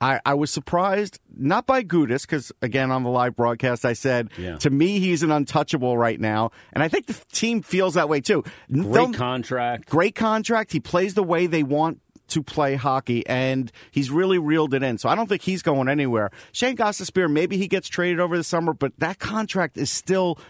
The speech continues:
Speaker 1: so good. The point level, like, I don't wanna call out Glenn Mack now, but I'm going to because, you know, he was, like, disappointed in Shane Gostisbehere and posted that the other day. Like,
Speaker 2: Yeah.
Speaker 1: you know, he's just not make-, you know,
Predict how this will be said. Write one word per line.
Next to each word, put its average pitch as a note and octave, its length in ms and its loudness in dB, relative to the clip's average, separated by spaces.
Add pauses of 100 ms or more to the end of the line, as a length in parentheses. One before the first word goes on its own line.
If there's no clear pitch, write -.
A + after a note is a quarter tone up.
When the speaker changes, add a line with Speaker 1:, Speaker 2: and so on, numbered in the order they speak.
(100)
Speaker 1:
so G3+ 420 0
good. D#3 540 0
The C3 80 0
point A#3 340 -2
level, C3+ 300 0
like, C3+ 260 -2 (240)
I - 80 -4
don't C4+ 80 2
wanna E3 140 0
call C#3+ 200 2
out B2+ 140 0
Glenn B2 240 0
Mack B2 240 0
now, A2+ 140 0
but B2 100 -2
I'm B2+ 140 -2
going G#3 320 0
to D3+ 160 0
because, C#3+ 500 0 (320)
you E3 100 0
know, D#3+ 100 4
he F#3+ 120 0
was, F#3+ 180 2
like, D#3 220 0 (560)
disappointed D3 760 0
in C3 160 0
Shane C3 280 0
Gostisbehere A#2+ 500 0
and A2 100 -4
posted C3 400 -2
that A#2 200 0
the A#2+ 100 0
other A2+ 160 0
day. A#2 280 0
Like, A2 180 0
Speaker 2:
Yeah. D#2+ 100 -6 (220)
Speaker 1:
you C#3 100 0
know, C#3 80 2
he's C3+ 160 0
just D#3+ 160 -2
not C3+ 200 0
make-, C3 320 -2
you B2+ 80 -2
know, A#2+ 260 -2